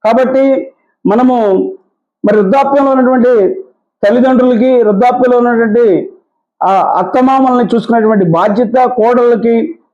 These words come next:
కొడుకు కోడళ్ళకి ఉందని స-, చక్కగా మరి బైబిల్ నేర్పిస్తుంది. అట్టి రీతిగా మనం కూడా ఈ బైబిల్ సత్యం ప్రకారం తల్లిదండ్రులను ఎంతో మర్యాదగా, మరి వారికి కావాల్సిన అవసరాలు తీర్చాలి వృద్ధాప్యంలో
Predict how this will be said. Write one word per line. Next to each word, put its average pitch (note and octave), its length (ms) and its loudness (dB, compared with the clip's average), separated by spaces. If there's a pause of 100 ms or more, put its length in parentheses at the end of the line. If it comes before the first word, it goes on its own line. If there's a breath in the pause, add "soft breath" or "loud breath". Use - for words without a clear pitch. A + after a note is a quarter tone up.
(100)
కొడుకు A#3+ 360 0
కోడళ్ళకి A#3 460 0
ఉందని G#3+ 480 2
స-, G3+ 260 -4 (160)
చక్కగా A#3+ 800 0 (280 loud breath)
మరి F3+ 160 0
బైబిల్ A3 380 2
నేర్పిస్తుంది. F#3+ 840 -2 (200)
అట్టి F#3+ 220 -2
రీతిగా C4+ 500 0
మనం A#3 360 0
కూడా A3 580 0 (320)
ఈ F3+ 140 2
బైబిల్ G#3+ 400 2
సత్యం A#3 340 -2
ప్రకారం G3+ 680 0 (460)
తల్లిదండ్రులను A3 560 2
ఎంతో G3+ 320 0
మర్యాదగా, G#3 960 0 (280)
మరి F3+ 540 0 (180)
వారికి F3 200 0
కావాల్సిన G3+ 300 0
అవసరాలు G#3+ 500 0
తీర్చాలి A3+ 340 0
వృద్ధాప్యంలో G3+ 960 0